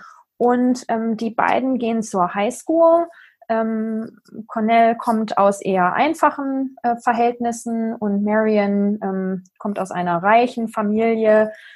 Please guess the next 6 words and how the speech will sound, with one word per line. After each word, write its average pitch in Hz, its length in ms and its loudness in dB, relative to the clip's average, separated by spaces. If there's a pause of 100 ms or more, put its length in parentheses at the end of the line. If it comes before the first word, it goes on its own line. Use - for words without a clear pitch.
(300)
Äh, 196 180 -4
da 190 140 -2
sind 196 240 -4
also 185 280 -2
die 180 180 -4
Voraussetzungen, 233 1300 2